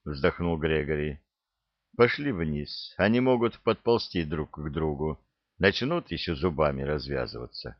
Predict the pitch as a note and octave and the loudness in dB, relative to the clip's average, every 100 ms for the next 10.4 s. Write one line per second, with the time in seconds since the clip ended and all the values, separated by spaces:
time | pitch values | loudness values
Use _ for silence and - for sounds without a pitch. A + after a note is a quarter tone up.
0 | _ G2+ A2 C3+ B2 A#2+ - F#2+ A2 A#2+ | _ 2 4 2 0 0 0 2 2 2
1 | - F#2+ F2+ D2+ B1 A#1+ - _ _ _ | 0 0 0 -2 -4 -8 -14 _ _ _
2 | _ _ _ _ _ _ _ _ _ _ | _ _ _ _ _ _ _ _ _ _
3 | _ _ _ - G#2 A2+ G2+ A2 G2+ G#2+ | _ _ _ 0 8 8 8 2 2 4
4 | G#2 - F#2 E2+ F2+ F#2 G2 G#2+ G2 A#2 | 4 4 2 4 4 6 2 0 -2 -4
5 | A2 - _ _ _ - E2+ E2 E2+ E2+ | -4 -8 _ _ _ -6 -2 0 0 6
6 | G2+ G#2 G2 F2+ D2+ _ _ _ _ _ | 6 6 4 0 -4 _ _ _ _ _
7 | - F2+ F#2+ F#2+ F2 F2+ D#2+ F2 E2+ E2 | 2 4 6 4 2 2 4 2 2 0
8 | F#2+ A2 G#2 - D2+ C2+ - E2+ - A2 | 0 2 -2 -4 -6 -6 -6 -8 -4 -6
9 | - G#2 G2 - F#2 - G2 F2 D2+ - | -2 -2 -2 0 -2 2 0 2 0 0
10 | E2 C2+ A#1 | -2 -2 -6